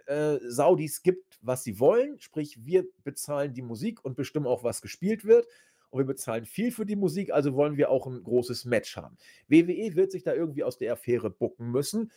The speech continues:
mit irgendeinem Fuck-Finish. So.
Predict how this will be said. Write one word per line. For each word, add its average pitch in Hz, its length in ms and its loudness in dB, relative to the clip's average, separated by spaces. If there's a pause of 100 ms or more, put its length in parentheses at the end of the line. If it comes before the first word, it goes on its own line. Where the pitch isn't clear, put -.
mit 143 220 -2
irgendeinem 120 800 0 (120)
Fuck-Finish. - 920 -8 (1000)
So. 127 280 6